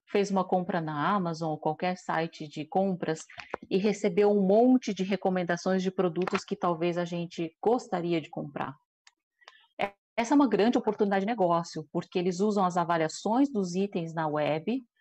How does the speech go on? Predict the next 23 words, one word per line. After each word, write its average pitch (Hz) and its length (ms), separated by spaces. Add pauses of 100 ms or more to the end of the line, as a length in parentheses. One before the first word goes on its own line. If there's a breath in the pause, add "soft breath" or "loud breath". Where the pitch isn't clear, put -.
(320 soft breath)
Por 190 100
exemplo, 170 680 (240 loud breath)
eu 196 160
compro 180 360
um 185 40
produto, 214 520
dali 185 200
a 185 60
pouco 202 240
eu - 20
recebo 233 440
um 277 40
e-mail 214 400
pra 190 160
avaliar 175 460
o 240 80
produto 185 400
que - 80
eu 175 60
comprei. 170 420
Faço 190 420
a 170 40
avaliação, 220 680